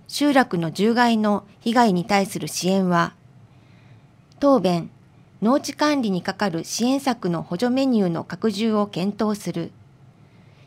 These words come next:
質問。市長の見解は。答弁。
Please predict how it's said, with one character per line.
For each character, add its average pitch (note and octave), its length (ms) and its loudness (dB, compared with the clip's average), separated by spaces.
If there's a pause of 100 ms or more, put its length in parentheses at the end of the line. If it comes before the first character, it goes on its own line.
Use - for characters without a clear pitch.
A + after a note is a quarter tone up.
(160)
質 - 280 -2
問。 F#3 340 2 (480)
市 - 140 -8
長 D4 220 4
の F#3 120 2
見 F#3+ 260 -2
解 G3+ 260 0
は。 F3 260 -2 (1000)
答 C4 200 4
弁。 F3 340 0